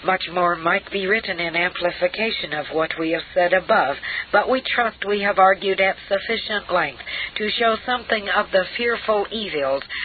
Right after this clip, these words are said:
which are involved in and follow from a denial of the eternal security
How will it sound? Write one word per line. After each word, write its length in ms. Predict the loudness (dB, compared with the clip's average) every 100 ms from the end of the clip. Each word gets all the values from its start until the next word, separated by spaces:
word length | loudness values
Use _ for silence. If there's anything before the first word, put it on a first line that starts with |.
| -6 0
which 240 | 0 4
are 200 | 6 6
involved 580 | 4 -2 2 4 4 0
in 300 | -4 -2 -2
and 220 | -2 -6 -2
follow 380 | 4 6 6 2 2
from 400 | 2 2 0 -6 -10 -10 2
a 140 | 2 2
denial 760 | -2 -2 2 2 2 0 2
of 180 | 2 2
the 160 | 0 -4
eternal 600 | -6 -6 -2 0 2 0 -2
security 880 | -8 -8 -4 0 0 0 -4 -8 -8